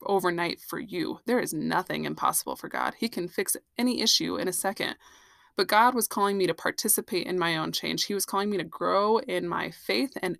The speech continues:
exercise my faith. He was taking a situation that was not authored by him and turning it for good. He was changing me,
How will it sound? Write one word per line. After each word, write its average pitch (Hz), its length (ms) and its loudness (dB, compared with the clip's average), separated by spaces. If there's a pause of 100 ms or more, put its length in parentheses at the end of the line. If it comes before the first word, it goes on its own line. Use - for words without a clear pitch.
exercise - 640 2
my - 140 -6
faith. - 260 -6 (720)
He 240 100 4
was 233 160 2
taking 262 460 2
a 202 60 -4
situation 226 500 4
that - 80 0
was 202 140 -2
not 240 240 2
authored 233 360 4
by 165 140 2
him 180 300 -4
and 180 180 -4
turning 220 280 0
it 175 120 -4
for 175 100 -6
good. 170 360 -2 (800)
He 226 140 2
was 226 120 0
changing 208 520 0
me, 165 220 -8